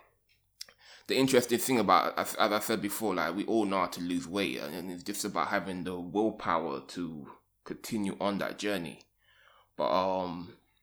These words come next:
the problem is, like,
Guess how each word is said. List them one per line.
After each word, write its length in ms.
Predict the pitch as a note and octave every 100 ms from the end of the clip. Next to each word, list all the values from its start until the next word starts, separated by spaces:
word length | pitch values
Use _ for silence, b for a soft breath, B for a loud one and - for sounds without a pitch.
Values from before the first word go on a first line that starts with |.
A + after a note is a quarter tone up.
| _ _ _ _ _ b b b b b - -
the 80 | F#2+
problem 440 | - A2 A2 G#2+
is, 220 | G2 -
like, 260 | E2+ D2